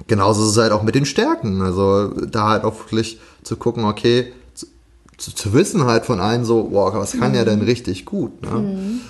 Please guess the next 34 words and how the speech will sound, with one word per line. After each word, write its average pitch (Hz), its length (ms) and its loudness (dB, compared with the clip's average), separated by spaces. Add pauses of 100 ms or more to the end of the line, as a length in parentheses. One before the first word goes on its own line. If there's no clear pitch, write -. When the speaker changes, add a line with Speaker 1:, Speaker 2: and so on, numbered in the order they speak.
(140)
Speaker 1:
Und 101 420 -4 (560)
ich 104 140 -4
glaube, 127 320 4
wenn 120 80 4
man 127 140 2
da 120 80 4
offen 139 240 0
rausgeht 104 720 2
und, 98 280 0
und 98 380 -4 (240)
mit 110 400 -2
allen 127 380 2
wirklich 131 300 -2
da - 80 2
offen 120 260 -2
ins 117 140 -8
Gespräch 110 520 -2
geht 107 240 0
und 98 240 -4 (760)
mehr 107 200 2
oder 107 140 4
weniger 110 260 2
wie 104 60 0
so 98 100 -6
eine 101 140 0
kleine 101 340 0
Familie 131 840 2
gründet, 120 640 0
äh, 104 140 -4
die 104 220 -6
halt 101 320 -2
über 104 260 0
alles 113 320 0
redet. 107 480 0